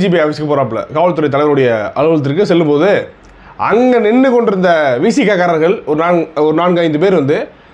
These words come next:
அவரை வந்து சுத்தி வளைத்து, சுற்றி வளைத்து அவரை வந்து தாக்க முற்படுறாங்க. செருப்பு கழட்டி அடிக்கிறாங்க,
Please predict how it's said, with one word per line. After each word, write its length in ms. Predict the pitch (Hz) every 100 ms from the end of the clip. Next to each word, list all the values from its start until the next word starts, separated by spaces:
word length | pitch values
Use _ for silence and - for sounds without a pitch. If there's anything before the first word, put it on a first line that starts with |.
| - -
அவரை 160 | 185 196
வந்து 140 | 190 202
சுத்தி 180 | 196 170 196
வளைத்து, 300 | 170 143 196 240 -
சுற்றி 180 | 185 185
வளைத்து 300 | 185 147 180 214 - - - - - - -
அவரை 100 | - 190
வந்து 120 | 214 196
தாக்க 160 | 214 196
முற்படுறாங்க. 460 | 185 - 170 139 151 -
செருப்பு 220 | 226 220
கழட்டி 180 | 208 175
அடிக்கிறாங்க, 320 | 175 165 147